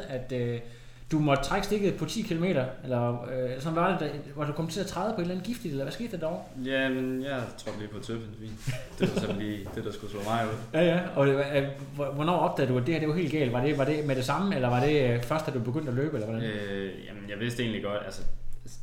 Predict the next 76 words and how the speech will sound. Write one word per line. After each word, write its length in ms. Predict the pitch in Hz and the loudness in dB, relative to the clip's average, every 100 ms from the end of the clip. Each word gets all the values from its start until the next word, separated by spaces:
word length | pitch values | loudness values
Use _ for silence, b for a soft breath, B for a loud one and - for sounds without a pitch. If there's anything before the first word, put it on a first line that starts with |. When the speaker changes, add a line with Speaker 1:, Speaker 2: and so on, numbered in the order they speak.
| - | -4
Speaker 2:
jeg 520 | 113 113 110 107 107 | 2 4 4 2 0
skal 180 | 107 139 | -2 -4
ned 100 | 147 | 0
i 20 | |
vandet, 320 | 139 139 120 107 | 2 2 2 0
inden 340 | 120 120 107 | 0 0 0
der 60 | 98 | -2
er 60 | |
den 160 | 98 101 | -4 -2
der 220 | 95 90 | -2 -2
start 260 | - 110 92 | -2 -2 -2
ud 100 | 92 | -4
i 40 | |
vandet, 440 | 135 139 107 - 104 | 0 2 4 4 6
øh, 300 | 101 98 98 | 2 2 -2
og 60 | 104 | -2
så 60 | |
skulle 200 | - 120 | -2 -2
jeg 60 | 113 | 0
lige 100 | 117 | 0
rette 120 | 117 | 0
på 40 | 107 | -4
mine 100 | 95 | -4
briller, 200 | 101 107 | -2 -2
og 180 | 101 - | -4 -8
så 60 | |
tænker 180 | - 101 101 | -8 -8 -8
jeg, 100 | 98 | -6
"Du 60 | 101 | 0
svømmer 260 | 120 120 | 0 0
lige 120 | 123 139 | -2 -2
ind 80 | |
til 100 | 127 | -4
den 140 | 123 120 | -2 -2
der 100 | 120 | -2
mole 320 | 117 131 131 | -2 0 -2
der, 80 | 98 | -4
og 180 | 90 - | -6 -8
så 80 | 104 | -4
får 60 | |
Speaker 1:
Ja. 80 | 131 | -2
Speaker 2:
du 60 | 104 | -2
lige 140 | 110 | -4
det 100 | 110 | -4
gjort 200 | 113 107 | -2 -2
ordentligt, 280 | 104 98 87 | -2 -4 -6
i 40 | |
stedet 160 | - 85 | -8 -10
for 80 | 90 | -8
at 40 | |
der 40 | 127 | -6
Speaker 1:
Ja. 120 | 92 | -6
Speaker 2:
ryger 120 | 87 | -6
vand 180 | 90 92 | -8 -8
ind," 120 | 85 82 | 0 8
og 80 | |
så 80 | - | 8
videre. 200 | 82 90 87 - B B B B B B - | 8 0 -2 -4 B B B B B B -8
Og 80 | 113 | -2
så 60 | |
da 80 | 120 | 2
jeg 100 | 110 | 2
sætter 180 | 123 107 | 2 -2
fra, 360 | - 151 147 - | -2 0 0 -2
så 60 | 123 | -4
kan 140 | 120 | -2
jeg 100 | 107 | -2
så 80 | 107 | -2
mærke, 280 | 104 104 113 | -4 -6 -6
at 280 | - - - | -10 -14 -10
det 80 | - | -6
gjorde 180 | 104 92 | -6 -6
det 60 | |
egentlig 200 | 87 87 | -6 -4
nas. 320 | 120 - - | -6 -6 -8
Speaker 1:
Ja. 40 | - | -4